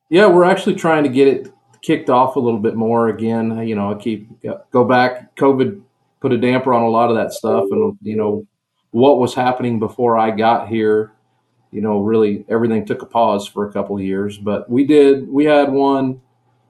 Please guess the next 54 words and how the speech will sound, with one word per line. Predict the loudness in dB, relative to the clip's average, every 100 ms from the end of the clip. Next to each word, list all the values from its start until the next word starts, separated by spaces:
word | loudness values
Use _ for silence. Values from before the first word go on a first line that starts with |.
| _
uh, | -4 0 0 -4 -10 _ _ _ _ -12 -12 -10
right | -2 0 0
at |
the | 2
end | 2 2
of |
January, | 2 0 2 0 0 0
right | 0 0
when, | -2 -6 -10
you | -6
know, | -4 -4
about | -4 0 2
a |
week | 2 0 -4
or |
two | -4 0
after | 0 -2
we | -6
got | -4 -4
back | -4 -6 -8
from | -12 -8
classes, | -6 -4 -6 -10 -8
we | -6
had | -4 -6
some | -8 -10 -10 _ _ _ _ _
pizzas, | 0 0 2 0 0
and | 0
we | 0
brought | 2 2 4
in, | 2 0 -2 -4 -8
we | -2
actually | 0 0 -2
brought | 0 2 2
in, | 2 -2
I | -4
think | -4 0
there | 0
were |
seven | 0 -2 0 0 -2 -4
companies | -4 -4 -4 -8 -8
that | -16
came, | -10 -4 -2 -2
and | -4
just, | -4 -6 -8 _ _ _ _
we, | -4 -4 _
we | -6 -4 -4 -10 _ -6
hung | -2 2
out | 2
in | 2
the | 2
lobby | 2 2 2 0
here | 0 0
at | -2 -2
the | -2 -2 -4